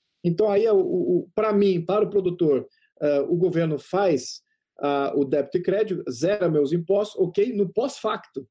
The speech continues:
certo? Então, depois que eu tive que <laughs> gerir toda a produção e vender, não é antes. Então, eu não consigo baratear. Esse é que é o problema.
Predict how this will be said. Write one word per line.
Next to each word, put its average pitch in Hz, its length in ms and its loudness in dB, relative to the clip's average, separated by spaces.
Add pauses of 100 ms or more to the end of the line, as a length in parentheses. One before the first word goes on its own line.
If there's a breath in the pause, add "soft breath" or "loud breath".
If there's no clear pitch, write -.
certo? - 440 -2
Então, 175 180 0
depois 202 540 0
que 269 80 -4
eu 208 60 0
tive 180 380 0 (300 soft breath)
que 165 400 0
<laughs> 143 400 -2
gerir 175 440 2 (120)
toda 175 300 0 (200 loud breath)
a 147 120 -2
produção 165 640 0 (480)
e 185 120 2
vender, 180 600 0
não 151 240 0
é 220 120 0
antes. 214 340 2
Então, 185 180 0
eu 226 40 0
não 220 80 -4
consigo 226 280 -6
baratear. 208 640 -2 (880)
Esse 156 260 -2
é - 20 0
que 185 80 -2
é - 20 2
o - 60 -10
problema. 208 520 0